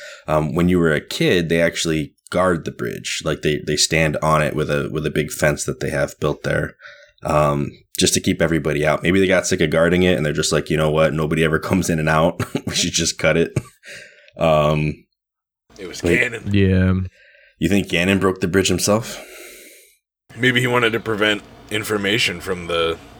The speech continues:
Speaker 2: his tribe leaking.
Speaker 1: Yeah.
Speaker 2: 'Cause there are people in there that think he's evil and know he's evil that we'll be meeting later on.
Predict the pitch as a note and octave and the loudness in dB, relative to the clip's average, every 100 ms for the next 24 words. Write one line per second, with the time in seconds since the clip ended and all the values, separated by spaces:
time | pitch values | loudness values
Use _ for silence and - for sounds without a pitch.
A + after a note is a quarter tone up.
0 | - - - F#2 - - F2 G2 E2+ D#2+ | -20 -20 -8 -4 -4 -2 2 0 -2 -8
1 | D2+ D#2+ - - _ _ _ _ _ _ | -6 -8 -10 -20 _ _ _ _ _ _
2 | _ _ A#2+ A#2+ G2 F2+ - - - _ | _ _ 0 4 4 2 -4 -20 -20 _
3 | - A#2+ G#2 G2 G#2+ G#2+ A#2+ G#2+ G2 F#2+ | -8 -6 -2 0 2 2 0 0 0 0
4 | G2+ F2 E2 E2 G2 F2 F#2 D2+ E2+ F2+ | 2 0 0 -2 -4 -4 -6 -6 -6 -4
5 | D2+ D2 D2+ E2+ E2+ D#2 C#2+ D2+ C#2+ D2 | -2 -4 -2 -2 -2 -4 -6 -8 -6 -4
6 | D2+ D#2+ D#2 D2 D#2 D#2 D2 D2+ D2+ D#2 | -4 -4 -6 -8 -6 -6 -2 0 2 2
7 | D2+ E2 | 0 -4